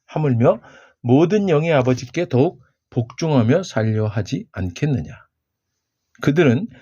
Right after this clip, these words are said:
잠시 자기의 뜻대로 우리를 징계하였거니와 오직 하나님은 우리의 유익을 위하여 그의 거룩하심에 참여하게 하시느니라. 무릇 징계가 당시에는 즐거워 보이지 않고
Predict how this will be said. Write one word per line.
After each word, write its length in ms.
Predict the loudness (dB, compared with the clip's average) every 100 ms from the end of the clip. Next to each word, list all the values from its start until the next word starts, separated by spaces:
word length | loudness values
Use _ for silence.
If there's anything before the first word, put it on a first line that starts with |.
| _
잠시 440 | -8 -2 -2 -2 -2
자기의 360 | 0 2 0
뜻대로 440 | 0 -2 0 2 2
우리를 260 | 2 -2
징계하였거니와 1080 | -4 0 2 4 4 2 0 -6 -6 -6 -6 -8 -20 -8
오직 320 | 0 2 2 0
하나님은 440 | 0 0 0 -2 -6 -10
우리의 320 | -2 0 2 2
유익을 460 | 2 0 0 0
위하여 420 | 0 0 0 0 -2 -20 _
그의 260 | 2 2
거룩하심에 760 | 2 -2 -4 -2 -6 -2 0 -2 -6 _ -14
참여하게 680 | -4 -2 2 0 0 -4 -6 _
하시느니라. 640 | -12 -8 -4 -4 -4 -8 -14 -20 _ _ _ _ _ _ _ _ _ _
무릇 380 | 2 4 4 0 _ _
징계가 540 | -12 -6 -2 0 2 2
당시에는 560 | 2 0 0 0 0
즐거워 520 | -2 0 2 4 4 4
보이지 380 | 2 2 0
않고 560 | -6 -6 -8 -10 -10 -10